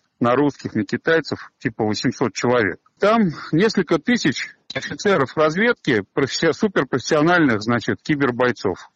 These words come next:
хакеров. Они же уже не раз объявляли, что они нанесут, значит, России киберудары. Поэтому это не украинцы. Я думаю, что украинцы как раз сейчас в шоке и говорят, что количество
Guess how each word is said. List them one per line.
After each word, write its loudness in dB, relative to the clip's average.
хакеров. -4
Они -2
же 2
уже 2
не 4
раз 2
объявляли, 2
что -2
они 2
нанесут, 2
значит, -6
России 0
киберудары. 0
Поэтому 2
это 2
не 4
украинцы. 2
Я 4
думаю, 2
что 2
украинцы 2
как -2
раз 0
сейчас 0
в -12
шоке 2
и 2
говорят, 4
что 2
количество 0